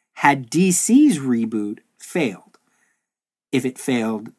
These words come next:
financially, if it failed with the retailers, if it failed bringing in readers, I wonder if Marvel had a game plan to say, "Okay, now we're gonna do it right."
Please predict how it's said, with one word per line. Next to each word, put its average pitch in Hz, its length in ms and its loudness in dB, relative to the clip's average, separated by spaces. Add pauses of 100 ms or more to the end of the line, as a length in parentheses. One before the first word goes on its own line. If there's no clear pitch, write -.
(460)
financially, 175 800 2
if 123 120 -8
it - 100 -18
failed 113 340 -10
with 117 180 -12
the 107 100 -16
retailers, 143 640 -2
if 110 100 -10
it - 120 -20
failed 110 520 -6
bringing 110 360 -8
in 101 260 -14
readers, 104 540 0 (880)
I 120 100 -4
wonder 147 720 2 (300)
if 113 160 -6
Marvel 135 340 2
had 127 140 -2
a 117 40 -2
game 127 340 0
plan 110 400 -6
to 107 120 -8
say, 107 560 -10
"Okay, 110 400 -10
now 117 340 0
we're 113 80 -4
gonna 107 200 -6
do 101 160 -8
it 101 100 -16
right." 90 340 -10